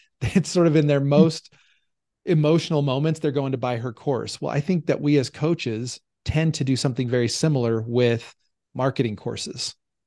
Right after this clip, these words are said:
Speaker 2: Yeah.
Speaker 1: Like, "Ugh, a client didn't renew. I better go buy a marketing course.
Speaker 2: Right.
Speaker 1: A consult said no, and I was sure they were gonna say yes. "I better go buy a marketing course." I better go buy a new piece of software."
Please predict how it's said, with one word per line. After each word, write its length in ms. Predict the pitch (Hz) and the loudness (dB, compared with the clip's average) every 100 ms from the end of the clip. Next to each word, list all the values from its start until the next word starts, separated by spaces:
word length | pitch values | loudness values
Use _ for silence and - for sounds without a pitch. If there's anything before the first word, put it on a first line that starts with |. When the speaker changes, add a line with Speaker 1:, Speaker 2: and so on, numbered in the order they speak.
| - | -8
Speaker 2:
Yeah. 380 | 175 160 - 185 _ _ _ _ _ _ - | -6 -6 -10 -18 _ _ _ _ _ _ -8
Speaker 1:
Like, 200 | 123 117 | -6 -2
"Ugh, 380 | 143 127 - - _ _ _ _ _ _ - | 0 0 -2 -12 _ _ _ _ _ _ -6
a 80 | 135 | -4
client 400 | - 156 147 127 | 2 2 2 2
didn't 260 | 151 147 | 2 0
renew. 460 | 143 135 127 123 - - _ _ _ _ _ _ _ _ - | -2 -2 0 -2 -4 -10 _ _ _ _ _ _ _ _ -4
I 100 | 143 | 0
better 200 | 147 139 | 4 4
go 120 | 131 | 4
buy 160 | 131 127 | 4 4
a 60 | |
marketing 420 | 123 120 - 120 107 | 4 0 -2 -8 -10
course. 500 | - - - - - - 175 | -10 -10 -10 -10 -12 -12 -2
Speaker 2:
Right. 260 | 170 165 165 | 2 4 2
Speaker 1:
A 40 | 165 | 2
consult 500 | 160 156 - 147 - | 0 0 0 -2 -2
said 300 | - 135 120 | 0 0 2
no, 380 | 135 156 139 | 4 6 6
and 80 | 123 | 2
I 60 | 117 | -2
was 160 | 117 | -4
sure 260 | - - 151 | -4 2 2
they 100 | 135 | 2
were 120 | 127 | 0
gonna 120 | 120 | -2
say 200 | 110 - | -6 -4
yes. 680 | 117 120 147 120 101 - - _ _ _ | -4 2 4 4 0 -6 -12 _ _ _
"I 60 | - | -8
better 300 | 113 135 123 | -2 0 0
go 100 | 120 | 0
buy 160 | 110 110 | 0 0
a 80 | |
marketing 460 | 104 107 107 107 98 | 0 0 -2 -4 -6
course." 500 | - - - - - - _ _ _ _ - | -8 -10 -6 -6 -8 -12 _ _ _ _ -8
I 60 | |
better 200 | 113 120 | -4 -2
go 100 | 117 | -2
buy 200 | 110 117 | -2 -2
a 80 | 110 | -2
new 100 | 113 | -4
piece 240 | - 123 | -4 -6
of 80 | - | -4
software." 760 | - - 101 - - - - | -4 -2 -2 -4 -8 -8 -10